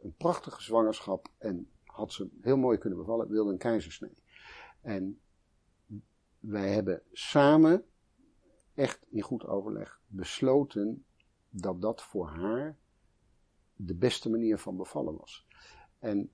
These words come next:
daarmee kreeg zij zo'n controle over, zeg maar, eh, haar eigen zwangerschap, eh,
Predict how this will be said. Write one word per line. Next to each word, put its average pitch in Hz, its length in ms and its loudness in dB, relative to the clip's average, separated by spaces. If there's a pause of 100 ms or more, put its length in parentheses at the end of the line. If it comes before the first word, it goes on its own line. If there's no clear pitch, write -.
(140)
daarmee 101 640 -4
kreeg 104 340 0
zij 95 260 -4
zo'n 139 300 6
controle 151 840 2
over, 95 600 -2 (100)
zeg - 280 -4
maar, 85 400 -4
eh, - 580 -8
haar - 280 -6
eigen 113 280 0
zwangerschap, 127 640 -2 (440)
eh, 101 260 -4